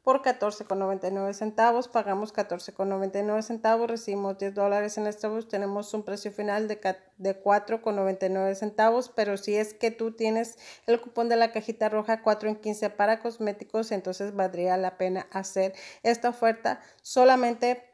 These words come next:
por noventa y nueve centavos. Siguiente oferta es en el Eucerin o el Alcafor. Es límite de una oferta por hogar. Es gasta veinte y nos regresan diez dólares en extra books. Su precio, una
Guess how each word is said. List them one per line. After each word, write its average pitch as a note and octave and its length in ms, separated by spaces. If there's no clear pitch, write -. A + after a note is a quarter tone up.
por B3+ 400
noventa G3 540
y F#3+ 40
nueve G3 460
centavos. F3 800
Siguiente D4+ 440
oferta C#4 400
es C4+ 140
en B3 100
el A3+ 160
Eucerin A#3 520
o G#3+ 120
el G#3+ 80
Alcafor. A#3 600
Es A3+ 200
límite A#3 380
de G#3+ 180
una A3+ 220
oferta A3+ 360
por A3+ 120
hogar. A#3 300
Es A3+ 120
gasta G#3 320
veinte G#3+ 240
y G#3+ 60
nos G#3+ 120
regresan G3 380
diez G3 220
dólares G3+ 480
en G3+ 100
extra G#3+ 240
books. B3 240
Su B3+ 240
precio, A#3+ 480
una C#4 340